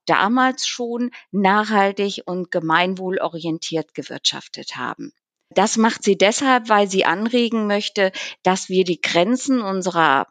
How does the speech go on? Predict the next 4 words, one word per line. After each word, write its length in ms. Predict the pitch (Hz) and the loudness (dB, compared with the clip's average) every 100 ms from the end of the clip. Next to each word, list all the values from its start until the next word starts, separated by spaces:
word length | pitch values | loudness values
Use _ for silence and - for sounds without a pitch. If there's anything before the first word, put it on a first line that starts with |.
| _ - | _ -6
aktuellen 840 | 180 - - 196 175 208 226 202 | -6 -6 0 4 4 4 -2 -2
ökonomischen 920 | 185 185 175 196 226 214 - 196 175 | -4 -4 -4 -2 -2 0 -2 -2 0
Denkmuster 720 | 160 165 220 214 208 - 190 | 0 0 -4 -6 -6 -4 -4
überdenken 760 | 156 165 147 139 233 - 226 | 0 0 4 2 2 -2 -4